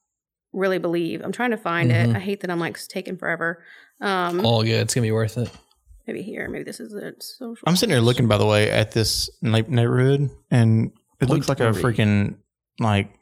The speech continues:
Speaker 1: Dude, the,
Speaker 3: it looks
Speaker 1: the
Speaker 3: like paradise.
Speaker 1: brick road is, like,
Speaker 3: <laughs>
Speaker 1: herringbone pattern the entire way.
Speaker 2: Wow.
Speaker 1: And everything, every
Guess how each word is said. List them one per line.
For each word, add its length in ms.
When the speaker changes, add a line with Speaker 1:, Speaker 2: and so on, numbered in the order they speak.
Speaker 1:
Dude, 360
the, 180
Speaker 3:
it 60
looks 160
Speaker 1:
the 60
Speaker 3:
like 180
paradise. 520
Speaker 1:
brick 120
road 420
is, 160
like, 160
Speaker 3:
<laughs> 120
Speaker 1:
herringbone 580
pattern 380
the 180
entire 580
way. 480
Speaker 2:
Wow. 380
Speaker 1:
And 180
everything, 800
every 720